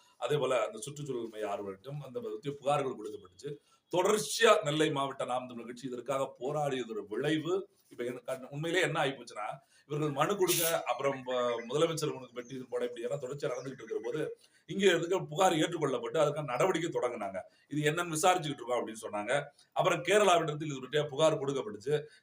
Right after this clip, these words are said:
கேரளாவோட சுற்றுச்சூழல் மையம் என்ன சொல்லுச்சு அப்படின்னு பார்த்தா, "இதுக்கு எங்களுக்கு சம்மந்தமே கிடையாது, அப்படியெல்லாம் நாங்க ஒண்ணும் பண்ண முடியாது" அப்படிங்கிற மாதிரி சொல்லியிருந்தாங்க. அப்புறம் தமிழ்நாடு அரசு இங்க இருக்கும் என்ன சொன்னாங்க, இங்க இருக்கக்கூடிய மருத்துவ டீன் என்ன சொல்லியிருந்தாங்கன்னா,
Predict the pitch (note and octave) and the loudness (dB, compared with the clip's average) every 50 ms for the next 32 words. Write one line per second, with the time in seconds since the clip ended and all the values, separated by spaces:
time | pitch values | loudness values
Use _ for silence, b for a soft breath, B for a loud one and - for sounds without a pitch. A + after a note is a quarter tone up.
0 | B - F3+ A3 A#3 A3 G#3+ F#3+ F#3 F3+ F3 E3 D#3+ D3 C#3 - D#3 D#3 E3+ E3 | B 4 6 8 8 10 10 10 8 8 6 4 4 4 2 2 -2 -6 -4 -4
1 | E3+ D#3+ D3 C#3 C3+ C#3 C3 C3 C3+ C3 C3 B2 A#2+ A#2 B2 A2+ A2+ A2+ A2+ A2+ | -2 0 0 0 0 0 0 -2 -2 -4 -6 -6 -4 -2 -2 -2 -2 -2 -4 -4
2 | B2 D3 D3+ D#3 D#3 D#3 D#3 D#3+ D3 D3 D3 C#3+ C#3+ - B2+ C3 C#3+ C#3+ C#3+ C#3+ | -2 0 0 0 0 0 -4 -4 -4 -4 -4 -4 -4 -2 -4 -4 -2 -2 -2 -2
3 | B2+ A#2 A#2 A2+ A2 A2 A2 G#2+ - - b b b b b B2+ C#3 D3+ D#3 D3+ | 0 2 2 2 2 4 2 0 0 -2 b b b b b 0 2 4 4 4
4 | D3+ D3+ C#3+ C3 B2+ C3+ C#3+ D3 C#3 - A#2+ B2 A#2+ A#2+ A2+ A2 G#2+ A2+ G#2+ G2 | 4 2 2 0 -2 -2 -2 -2 -2 -2 -4 -4 -2 0 0 2 2 2 0 0
5 | G2+ G#2 G2+ G#2 G#2+ G#2+ - G2+ G2 F#2 F#2 F#2 F#2+ - - D3 - _ _ _ | -2 -6 -8 -10 -10 -10 -12 -16 -20 -18 -16 -14 -10 -8 -8 -10 -10 _ _ _
6 | _ _ - C3 F3 G3+ G3 E3+ E3+ F3+ F#3+ G3 F#3 F3+ E3 D#3 D#3+ D#3 E3 D#3 | _ _ 0 2 4 4 4 4 2 2 4 4 4 4 4 0 0 0 -2 -2
7 | D#3 D#3+ F3 E3+ D#3+ D#3+ D#3 C#3+ C#3+ C#3+ C#3+ B2+ B2 B2 B2+ B2+ B2 A#2+ B2 B2 | -2 -2 -2 -2 -2 -2 -2 -2 -2 -4 -4 -4 -4 -4 -4 -4 -4 -4 -4 -4
8 | A#2+ A#2+ A#2+ A#2 A#2 A2+ G#2+ G2 F#2 - _ _ _ _ _ _ _ _ _ _ | -6 -10 -12 -6 -4 -2 -2 -2 -4 -8 _ _ _ _ _ _ _ _ _ _
9 | _ _ _ _ _ B2 B2 A#2+ B2+ A#2+ A#2 B2+ B2 A#2 A2+ A2+ A2+ G#2+ G#2 G#2 | _ _ _ _ _ -10 -6 -4 -4 -4 -4 -6 -10 -10 -12 -14 -12 -10 -10 -8
10 | G2+ G#2 B2 D3+ D#3 E3+ | -8 -6 -4 -4 -4 -4